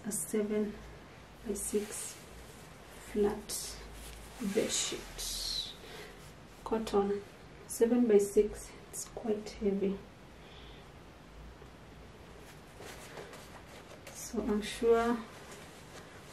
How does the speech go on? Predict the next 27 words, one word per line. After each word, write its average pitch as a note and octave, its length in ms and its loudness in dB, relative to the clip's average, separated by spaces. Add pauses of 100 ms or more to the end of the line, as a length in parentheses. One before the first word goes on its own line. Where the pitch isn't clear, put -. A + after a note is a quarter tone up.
(140)
my G#3+ 120 6
bed G#3 280 4
sheets - 720 -2 (220)
will G3 200 6
go G3+ 180 8
a - 20 10
long G#3+ 300 6
way B3 240 8
until, G3+ 480 8 (1120)
uh, G3+ 220 6 (180)
the G#3+ 120 4
next A#3 240 4
time A3+ 280 8
I G#3 320 10
decide G#3+ 320 2
to G3+ 80 6
buy G3+ 300 8 (1300)
bed G#3+ 180 2
sheets. - 540 2 (1300)
It's - 540 4
really A3 200 6
going G#3+ 200 6
to G#3 120 2
be G3+ 380 8 (800)
quite - 280 -2
a G#3 60 8
while, G3+ 340 10